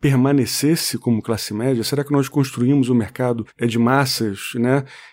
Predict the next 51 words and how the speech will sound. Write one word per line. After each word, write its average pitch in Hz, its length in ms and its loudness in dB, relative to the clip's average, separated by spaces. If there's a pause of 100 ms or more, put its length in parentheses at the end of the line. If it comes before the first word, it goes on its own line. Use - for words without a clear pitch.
que 131 140 0
fosse 135 340 -2
sustentável 127 1120 0
ao 110 100 -6
longo 113 220 -2
do 104 80 -10
tempo? 156 420 -2
E 165 100 -6
a 196 80 -6
resposta 185 520 -4
é 226 80 -10
não, 156 480 0
né? 123 260 -2 (180)
E 139 80 0
boa 185 160 0
parte 156 280 -2
disso 175 220 0
tem 196 100 0
a 143 40 2
ver 160 120 0
com - 120 -2
escolhas 170 360 0
erradas, 127 720 -2
ou 135 180 0
com 156 140 -6
uma 143 100 2
falta 135 400 -2
de, 127 100 -6
de 120 140 -4
perspectiva, 117 1040 -2
né, 120 200 0
e 139 40 -2
uma 131 160 2
certa 135 340 -2
ilusão 139 540 2
de 120 140 -2
que, 127 340 0 (180)
né, 120 80 -2
as 123 100 -4
coisas 143 180 0
estavam 143 240 0
indo 139 180 2
tão 151 220 0
bem, 147 340 4
né, 127 260 0
não, 143 200 0
não 135 180 -2
haveria 131 420 2
por - 240 -8
que 143 380 0
investir 143 640 2